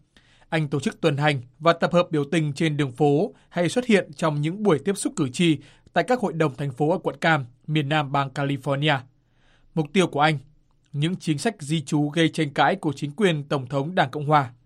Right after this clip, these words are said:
Donald Trump. Sát cánh với những nhà hoạt động thuộc những sát dân khác, anh ủng hộ tư cách pháp lý cho những người nhập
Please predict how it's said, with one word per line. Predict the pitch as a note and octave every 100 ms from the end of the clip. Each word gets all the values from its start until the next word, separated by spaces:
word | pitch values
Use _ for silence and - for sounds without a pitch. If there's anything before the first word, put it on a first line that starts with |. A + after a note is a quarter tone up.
| _
Donald | D3 C3+
Trump. | B2+ C#3+ A#2+ _ _ _ _ _ _ _ _ _ _ _ _ _ _ _ _ _ _
Sát | - C4
cánh | G3+ F3 E3
với | F3
những | G#3+
nhà | A#3+
hoạt | F3 D3
động | D#3+ D#3 D3
thuộc | D#3 C3
những | C#3 D#3
sát | D#3+ -
dân | E3
khác, | B2 F3 A#3 - _ _ _
anh | F3+
ủng | D#3+ C3+
hộ | D3+ C#3
tư | D#3
cách | D3+ G#3
pháp | A3 F3
lý | D3+ D3 F3
cho | -
những | D#3+ D3+
người | G3 D#3+
nhập | C#3+